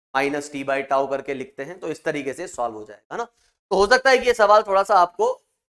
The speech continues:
टफ सा लगा हो, अटपटा सा लगा हो, लेकिन आपको बात समझ में आनी चाहिए। कुल मिला के फिर जो मैक्सवेल थे ना, उन्होंने पूरे इलेक्ट्रोमैग्नेटिज्म को इन चार इक्वेशन में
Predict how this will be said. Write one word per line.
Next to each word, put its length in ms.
टफ 140
सा 180
लगा 220
हो, 140
अटपटा 400
सा 100
लगा 200
हो, 120
लेकिन 340
आपको 460
बात 260
समझ 260
में 100
आनी 180
चाहिए। 220
कुल 120
मिला 220
के 100
फिर 140
जो 140
मैक्सवेल 440
थे 100
ना, 80
उन्होंने 240
पूरे 380
इलेक्ट्रोमैग्नेटिज्म 1000
को 520
इन 180
चार 460
इक्वेशन 520
में 260